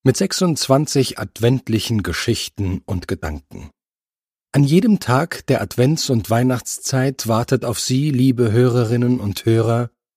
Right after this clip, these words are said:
ein bewegender, ein nachdenklicher oder ein hoffnungsvoller Impuls. Diese Gedanken mögen Sie auf dem Weg zum Licht der heiligen Nacht begleiten, wenn dunkle Wintertage kommen.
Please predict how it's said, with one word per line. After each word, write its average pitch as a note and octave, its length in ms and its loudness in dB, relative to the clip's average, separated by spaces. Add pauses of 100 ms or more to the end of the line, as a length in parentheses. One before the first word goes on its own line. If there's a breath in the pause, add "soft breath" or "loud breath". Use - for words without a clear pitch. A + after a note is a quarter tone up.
(140)
ein C3+ 220 4
bewegender, D3 760 0 (340)
ein C#3+ 140 4
nachdenklicher E3 840 2 (100)
oder C#3+ 380 2
ein C#3 360 2
hoffnungsvoller F2 760 -4
Impuls. - 560 -8 (760)
Diese A#2 220 4
Gedanken B2 520 2
mögen B2 280 4
Sie A#2 180 4
auf G#2 120 -2
dem A2 220 2
Weg B2 200 2
zum A2+ 220 4
Licht B2+ 260 2
der G2+ 140 0
heiligen G#2+ 360 0
Nacht A2+ 260 -2
begleiten, G#2+ 680 0
wenn G#2 220 0
dunkle G#2+ 400 0
Wintertage E2 680 -4
kommen. D2 460 -8